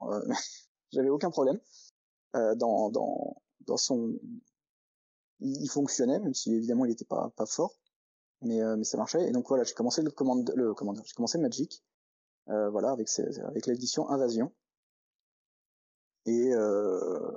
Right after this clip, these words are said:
voilà, j'ai eu, euh, période d'arrêt pendant deux ans environ. J'ai repris, euh, vraiment pendant, euh, Chaos Planaire. Et là, j'ai vraiment... et j'ai repris à ce moment-là vraiment parce que j'avais découvert qu'il y avait des boutiques. Je ne savais pas que les boutiques existaient. Pour moi, j'achetais des cartes dans les maisons de presse,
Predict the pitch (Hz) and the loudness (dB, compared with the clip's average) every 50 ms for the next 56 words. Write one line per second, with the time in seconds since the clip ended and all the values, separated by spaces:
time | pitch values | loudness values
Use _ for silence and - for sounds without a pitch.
0 | - - - - 85 107 104 104 107 123 131 135 135 117 113 113 110 110 107 107 | -10 -10 -12 -12 -10 -6 -2 0 0 2 2 2 2 2 2 2 2 2 2 2
1 | 107 104 107 107 - _ - 139 117 120 113 117 - 120 120 117 127 131 - - | 0 0 -2 -4 -6 _ -4 -2 0 0 -2 -2 -2 -2 0 0 -2 -2 -4 -6
2 | 110 107 104 110 113 104 104 113 117 123 120 113 110 107 120 143 - - 117 107 | -8 -10 -8 -6 -6 -4 -2 -2 -2 -2 -2 -2 -2 0 0 -2 -2 -2 -2 -2
3 | 107 - - 127 127 123 107 101 107 117 117 120 123 123 131 147 151 160 160 156 | -2 -2 -2 0 2 4 2 2 0 -2 -6 -10 -6 -2 0 2 2 4 2 2
4 | 156 - _ - 123 120 123 123 120 127 123 120 113 107 110 - 139 147 147 139 | 0 0 _ -2 0 0 2 2 2 4 4 4 4 2 2 2 0 0 2 2
5 | 120 113 117 131 - _ _ _ _ _ - - 139 151 139 120 - 123 123 123 | 2 0 0 -2 -6 _ _ _ _ _ 0 0 2 2 2 2 2 0 -2 0
6 | - - 117 117 113 113 110 117 113 113 127 127 - 160 147 127 - 147 143 131 | 0 0 0 2 2 0 0 0 0 0 0 0 0 2 0 2 2 0 2 2
7 | 127 131 139 135 127 135 139 139 139 143 147 139 - - - 117 113 117 107 113 | 4 4 2 2 2 2 2 2 4 2 2 0 -2 -2 -2 -4 -4 -2 -2 -2
8 | 110 123 127 - 156 160 160 - - 135 127 131 131 123 - 135 147 - - _ | -2 -2 -2 0 0 0 0 2 2 0 2 2 0 0 0 -2 -2 -4 -6 _
9 | - - - 113 110 - - 143 - - 131 131 - - - 135 123 123 117 113 | -6 -4 -2 -2 0 0 0 -2 -2 -2 -2 -2 -4 -2 -2 -2 -2 0 -2 -2
10 | - 127 131 - - 113 117 110 113 - - - 123 113 - - 139 - 127 107 | 0 -2 -2 -2 0 -2 -2 -2 -2 -6 -6 -4 -2 -2 0 0 0 0 0 0
11 | 104 113 113 120 139 131 - - - 107 - - - - | 2 0 2 2 0 -2 -2 -4 -4 -2 -2 -4 -4 -8